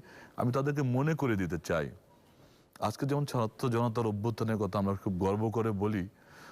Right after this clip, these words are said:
যখন ছাত্র জনতার অভ্যুত্থানের গড়ার কোনো প্রকার পটভূমি তৈরি হয়নি, কেউ চিন্তাও করেননি। আমি আজকে জাতির সামনে স্পষ্ট করতে চাই এই কারণে,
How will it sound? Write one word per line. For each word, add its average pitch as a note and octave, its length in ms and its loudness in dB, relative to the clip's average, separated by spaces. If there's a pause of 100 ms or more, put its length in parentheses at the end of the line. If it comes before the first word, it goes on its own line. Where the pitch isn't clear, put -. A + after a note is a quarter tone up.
(160)
যখন A#2+ 280 2
ছাত্র C#3 520 0
জনতার A#2+ 340 0
অভ্যুত্থানের A#2+ 840 0 (520)
গড়ার A#2+ 320 2 (120)
কোনো B2+ 200 0
প্রকার B2+ 420 0
পটভূমি A2+ 540 0
তৈরি G2+ 280 2
হয়নি, F2+ 440 2 (440)
কেউ A#2 100 2
চিন্তাও C#3+ 460 2
করেননি। F#2+ 420 -2 (600)
আমি D3 220 2
আজকে D3+ 200 0
জাতির A#2 280 0
সামনে B2 300 0
স্পষ্ট C3 400 -2
করতে A#2+ 220 0
চাই A#2+ 140 2
এই A2+ 120 4
কারণে, G#2 420 -2